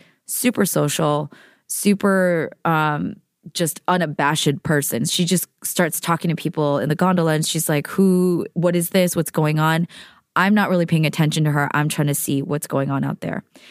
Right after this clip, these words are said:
I look through the glass and we're going down next to the staircase and I see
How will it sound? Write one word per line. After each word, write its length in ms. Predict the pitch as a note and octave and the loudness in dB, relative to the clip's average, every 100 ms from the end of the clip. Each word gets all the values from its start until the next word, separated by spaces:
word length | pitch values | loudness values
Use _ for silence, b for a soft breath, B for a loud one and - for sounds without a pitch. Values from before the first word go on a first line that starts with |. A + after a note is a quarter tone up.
| B B B - | B B B -2
I 60 | |
look 200 | F3+ A3 - _ | 0 0 -2 _
through 140 | G#3 G#3 | 2 2
the 80 | |
glass 380 | G3+ E3 D#3 D#3+ | 2 2 2 2
and 80 | D#3+ | 0
we're 80 | D3 | -2
going 340 | - D#3+ G3 | 0 2 4
down 360 | F#3 E3+ E3+ E3+ B B B _ _ | 4 2 0 -2 B B B _ _
next 240 | D#3+ D#3 - | -2 0 0
to 100 | G3 | 2
the 140 | G3+ | 2
staircase 580 | - D#3+ D3 - C#3+ - | 2 2 0 0 0 2
and 80 | D3+ | 0
I 60 | |
see 500 | D3+ - E3+ D#3+ D#3 | 0 2 2 2 0